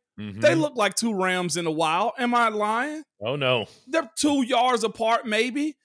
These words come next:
Speaker 2: And the
Speaker 1: Mm-hmm.
Speaker 2: first thing that make contact, even though they're sinking their hips, is the head going back. So those bubbles, or those black bubbles on their helmet was necessary to continue, uh, the health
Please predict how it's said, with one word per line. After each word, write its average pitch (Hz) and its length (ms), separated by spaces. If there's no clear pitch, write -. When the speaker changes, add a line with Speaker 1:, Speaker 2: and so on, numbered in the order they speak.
Speaker 2:
And 110 320
the - 40
Speaker 1:
Mm-hmm. 143 140
Speaker 2:
first 254 280
thing 247 140
that 226 100
make 214 220
contact, 220 500
even 185 220
though 214 160
they're 220 120
sinking 208 360
their 214 100
hips, 175 260
is 160 120
the 190 80
head 180 280
going 180 280
back. 262 260
So 220 200
those 190 460
bubbles, 196 680
or 160 140
those 190 240
black 202 260
bubbles 202 320
on 196 140
their 196 160
helmet 208 320
was 170 180
necessary 185 760
to 202 140
continue, 202 800
uh, 180 160
the 160 120
health 180 220